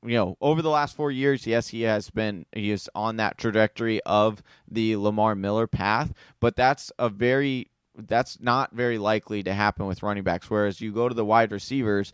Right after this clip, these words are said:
and there's a lot more of those guys that are going to main fantasy relevant for a long-term period, a long period of time. So, uh, that's something that I like to take away from the consistency rankings,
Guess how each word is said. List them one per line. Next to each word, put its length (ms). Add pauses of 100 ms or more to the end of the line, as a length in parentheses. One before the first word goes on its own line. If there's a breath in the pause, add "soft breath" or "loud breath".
(240 loud breath)
and 120
there's 140
a 60
lot 360
more 280
of 80
those 260
guys 540
that 200
are 120
going 240
to 180 (260)
main 460
fantasy 480
relevant 460
for 100
a 80
long-term 680
period, 360 (240 loud breath)
a 80
long 200
period 280
of 80
time. 300
So, 340 (300 loud breath)
uh, 280
that's 220
something 380
that 180
I 80
like 220
to 120
take 220
away 200
from 180
the 80
consistency 680
rankings, 600